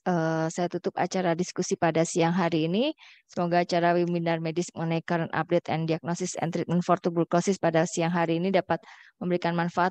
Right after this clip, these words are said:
bagi kita semuanya untuk pelayanan untuk pasien dan juga untuk, eh, pengobatan dan juga untuk pencegahan tuberkulosis. Demikian saya tutup diskusi pada siang hari ini. Saya kembalikan acara ke M C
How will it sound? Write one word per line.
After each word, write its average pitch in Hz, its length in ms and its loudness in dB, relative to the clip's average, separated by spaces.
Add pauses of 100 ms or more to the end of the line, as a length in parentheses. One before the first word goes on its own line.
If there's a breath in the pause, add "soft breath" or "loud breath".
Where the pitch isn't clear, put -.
bagi 170 240 -2
kita - 240 -4
semuanya 170 480 2
untuk 180 240 -2
pelayanan 165 400 0
untuk - 80 -8
pasien 196 640 4
dan 160 80 4
juga 170 320 6
untuk, 185 320 -2 (560 loud breath)
eh, 160 80 4
pengobatan 160 720 0
dan 160 80 -4
juga 160 240 -2
untuk 165 240 -6
pencegahan 151 400 -2
tuberkulosis. 151 880 -4 (400 loud breath)
Demikian 175 400 6
saya 196 160 6
tutup 185 320 2
diskusi 185 400 0
pada 170 240 4
siang 175 240 2
hari 170 320 4
ini. 233 240 2
Saya 214 160 0
kembalikan 170 480 -2
acara 165 400 -4
ke - 160 -4
M 143 160 -4
C 208 320 -4